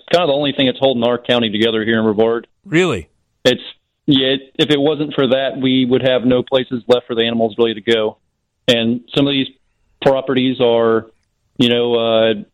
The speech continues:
Speaker 1: anywhere from twenty-five to twenty-five hundred acres, and they're out kinda on the edge of different communities, and it's a place for these animals to survive and, you know, uh,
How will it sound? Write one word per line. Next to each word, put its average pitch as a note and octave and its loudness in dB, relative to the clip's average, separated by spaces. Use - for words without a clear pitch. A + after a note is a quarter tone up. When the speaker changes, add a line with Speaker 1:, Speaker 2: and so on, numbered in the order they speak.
Speaker 1:
anywhere C3 0
from B2+ 0
twenty-five B2 0
to A#2 0
twenty-five B2+ -2
hundred B2 0
acres, A2+ 0
and A#2 0
they're A#2+ 2
out - -6
kinda C3 0
on C3 2
the C3 2
edge C3 0
of B2 -2
different C#3 0
communities, C#3 0
and A2+ 0
it's A2+ -2
a B2+ -2
place B2 0
for B2 -4
these A#2 0
animals A#2 0
to A#2 -2
survive A2+ 0
and, A2+ 0
you A#2 2
know, A2+ 2
uh, G#2+ 2